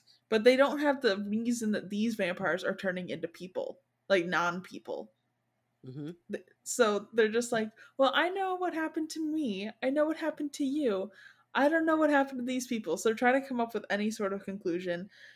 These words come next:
Speaker 1: And then Claudia's like, "You know what we have to do? We have to go to Paris. These German vampires are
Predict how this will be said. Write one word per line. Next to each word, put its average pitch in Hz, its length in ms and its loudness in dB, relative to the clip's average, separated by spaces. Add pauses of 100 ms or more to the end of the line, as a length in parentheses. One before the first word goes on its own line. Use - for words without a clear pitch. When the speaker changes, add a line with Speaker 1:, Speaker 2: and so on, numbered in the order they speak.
(280)
Speaker 1:
And 202 280 2
then 190 340 0 (800)
Claudia's 240 520 4
like, 220 220 -2
"You 269 60 0
know 277 140 4
what 269 180 4
we 269 80 4
have 262 200 2
to 240 80 -8
do? 254 200 2
We 254 160 -4
have 262 140 -2
to 262 60 -10
go 208 120 2
to 185 60 -2
Paris. 202 580 2
These 220 220 -8
German 214 380 2
vampires 185 460 0
are 143 80 -2